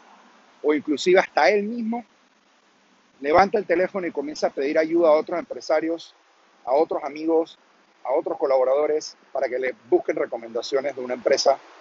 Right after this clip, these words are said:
que le pueda ayudar a enfrentar la crisis en este momento. Eso es una dirección. Él, por la urgencia, por la notoriedad de la situación, él ni siquiera pregunta, él dirige. En ese momento el equipo lo único que puede hacer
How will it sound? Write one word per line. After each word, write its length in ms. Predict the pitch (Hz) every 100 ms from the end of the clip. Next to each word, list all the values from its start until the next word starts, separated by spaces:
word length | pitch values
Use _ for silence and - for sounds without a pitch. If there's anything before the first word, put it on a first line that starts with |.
| -
que 80 | -
le 100 | 110
pueda 160 | 123 143
ayudar 380 | 127 120 127 -
a 40 |
enfrentar 420 | 113 - 110 - 123 - - _ _ _ _
la 120 | 117
crisis 320 | - 131 - -
en 100 | 101
este 160 | -
momento. 240 | 98 - - - - - - - - - -
Eso 160 | -
es 60 | 156
una 140 | 165
dirección. 680 | 120 143 120 - - 147 120 - - - - - -
Él, 280 | 143 147 - - - - - -
por 160 | 139
la 140 | 135 135
urgencia, 680 | 127 208 240 196 143 127 - _ _
por 220 | - 135 135
la 100 | 135
notoriedad 680 | 135 123 131 127 131 180
de 100 | 180
la 80 | 165
situación, 500 | - - 127 143 151 _ _ _ _ _ _ _
él 180 | 127 143 139
ni 200 | 156 160
siquiera 460 | - 156 185 180
pregunta, 460 | 151 135 117 98 90 -
él 160 | 123 135 117
dirige. 400 | 123 127 110 - - - - - - - - -
En 120 | 151
ese 200 | 196 226
momento 380 | 180 175 175 185
el 80 | 151
equipo 280 | - 185 175
lo 80 |
único 220 | 160 196 151
que 80 |
puede 200 | 127 165
hacer 320 | 175 - 196